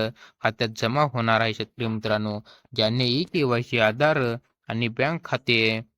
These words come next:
तात्पुरते आहे, त्यांच्या रक्कम नक्कीच मिळेल शेतकरी मित्रांनो. एकोणीस नोव्हेंबरला ही रक्कम शेतकऱ्यांना अधिकृत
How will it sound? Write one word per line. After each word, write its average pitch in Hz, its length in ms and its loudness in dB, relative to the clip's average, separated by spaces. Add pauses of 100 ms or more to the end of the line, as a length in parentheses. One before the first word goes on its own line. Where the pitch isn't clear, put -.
(140)
तात्पुरते 131 840 0
आहे, 113 340 2
त्यांच्या 120 640 0
रक्कम 120 360 -2
नक्कीच 117 460 -2 (560)
मिळेल 117 280 2
शेतकरी 123 320 -4
मित्रांनो. 113 460 0
एकोणीस 113 460 -4
नोव्हेंबरला 113 600 0 (460)
ही 135 120 0
रक्कम 123 560 0
शेतकऱ्यांना 110 800 0 (320)
अधिकृत 123 640 -2